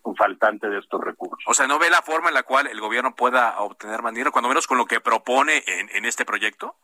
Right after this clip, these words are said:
Speaker 1: Pues no, porque no hay la creación de nuevos impuestos, pero por otro lado, pues vamos a tener económicamente un año muy difícil, no solo México, todo el mundo, en, en la reactivación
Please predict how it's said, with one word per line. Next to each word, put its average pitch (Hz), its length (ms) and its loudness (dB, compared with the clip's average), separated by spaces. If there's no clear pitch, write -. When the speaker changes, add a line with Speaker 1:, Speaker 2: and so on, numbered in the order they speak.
Speaker 1:
Pues 156 160 4
no, 240 240 6
porque - 260 -6
no 120 220 0
hay 139 100 2
la 139 80 4
creación 135 340 -4
de 135 80 -2
nuevos 131 340 -4
impuestos, 156 520 0
pero 113 220 2
por 104 180 0
otro 127 240 4
lado, 135 320 6
pues 139 160 -6
vamos - 260 -4
a 117 60 -4
tener 110 320 -4
económicamente 117 800 0
un 107 80 2
año 113 220 2
muy 127 160 4
difícil, - 500 4
no 120 280 4
solo 131 240 4
México, 156 680 0
todo 101 260 0
el 110 80 0
mundo, 143 540 6
en, 98 160 -8
en 92 300 -16
la 95 100 6
reactivación 101 920 0